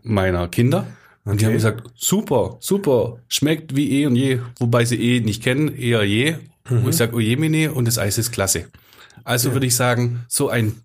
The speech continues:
Speaker 1: bisschen, bisschen blöd fühlen durfte ich mich bei der Kritik, aber nicht
Speaker 2: Ja.
Speaker 1: komplett.
Speaker 2: Dann hoffen wir mal, dass du heute bei der Wahrheit bleibst.
Speaker 1: Ja, ich, äh, versuche auf jeden Fall immer bei der Wahrheit zu bleiben, ja, klar.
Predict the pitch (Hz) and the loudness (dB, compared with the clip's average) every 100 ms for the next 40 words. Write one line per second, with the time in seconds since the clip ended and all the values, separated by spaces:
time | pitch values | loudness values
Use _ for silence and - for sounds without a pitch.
0 | - 151 147 - - - - 90 85 85 | -4 0 2 2 0 -2 -4 -4 -4 -6
1 | - 120 120 - 92 92 92 90 87 - | -2 0 2 0 0 0 2 2 0 -2
2 | 92 87 82 85 - - 73 85 95 85 | 0 0 -2 -2 -4 -6 -8 -4 -4 -4
3 | 85 85 78 101 - 101 139 147 135 127 | -4 -4 -4 -6 -4 -2 0 0 0 0
4 | 120 82 - - - _ 127 127 143 139 | 0 -2 -6 -14 -20 _ 0 2 2 0
5 | 127 120 120 120 120 113 110 107 113 117 | 2 2 2 2 2 2 2 2 2 0
6 | 117 98 101 - - - _ 117 123 120 | 0 -2 -2 -2 -4 -10 _ 0 2 2
7 | 117 - - 120 117 117 120 151 139 95 | 0 -2 -2 2 4 2 0 0 0 0
8 | 104 90 101 107 101 95 95 87 87 87 | 0 0 0 0 2 0 0 0 -2 -2
9 | - 117 92 87 87 92 - 98 98 | -4 0 0 0 -2 -4 -4 -4 -4